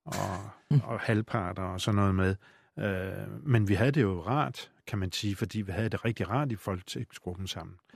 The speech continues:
Speaker 1: Jeg tror, det, det spredte sig også i Folketinget, at,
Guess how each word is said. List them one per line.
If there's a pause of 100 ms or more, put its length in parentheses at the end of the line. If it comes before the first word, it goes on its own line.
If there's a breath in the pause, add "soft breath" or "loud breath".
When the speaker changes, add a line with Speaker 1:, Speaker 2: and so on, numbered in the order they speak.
(340 soft breath)
Speaker 1:
Jeg
tror, (100)
det,
det
spredte
sig
også
i
Folketinget,
at,